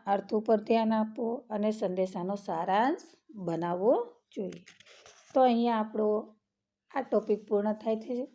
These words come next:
સાથે સાથે આપણું ચેપ્ટર પણ પૂર્ણ થાય છે. નેક્સ્ટ ટાઇમ મળીશું ત્યારે નવા ચેપ્ટર સાથે.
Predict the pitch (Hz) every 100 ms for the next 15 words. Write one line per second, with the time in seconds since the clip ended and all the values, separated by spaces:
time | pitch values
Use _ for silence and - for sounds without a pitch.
0 | _ - 240 285 269 214 220 196 - 190
1 | 190 190 - 190 - 233 330 - _ -
2 | 285 320 330 339 190 185 185 180 _ _
3 | _ _ 220 226 - 247 254 226 214 214
4 | 233 226 - 196 185 190 196 208 214 220
5 | 220 247 226 226 214 220 233